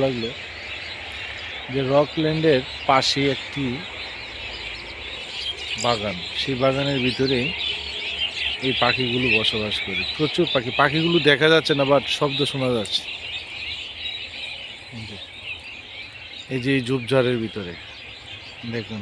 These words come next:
বন্ধুরা, অসাধারণ সুন্দর কিন্তু যে এগুলো, এগুলো এক ধরনের বাঁশ, ছোট ছোট বাঁশ। সেই বাঁশের ভিতরে,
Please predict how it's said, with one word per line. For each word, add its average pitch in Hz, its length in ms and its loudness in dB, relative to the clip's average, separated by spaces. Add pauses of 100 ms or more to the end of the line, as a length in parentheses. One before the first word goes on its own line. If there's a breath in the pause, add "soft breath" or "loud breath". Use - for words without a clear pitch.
(100)
বন্ধুরা, 98 340 -8 (880)
অসাধারণ 139 480 0 (140)
সুন্দর 143 300 0 (100)
কিন্তু 107 300 -6 (420)
যে 110 80 -6 (460)
এগুলো, 101 300 -8 (1300)
এগুলো 123 300 4
এক 127 140 4
ধরনের 139 260 6 (100)
বাঁশ, 98 280 6 (240)
ছোট 123 140 -4 (120)
ছোট 110 120 -6 (140)
বাঁশ। 92 220 6 (1500)
সেই 127 220 -2
বাঁশের 120 420 8
ভিতরে, 120 340 -2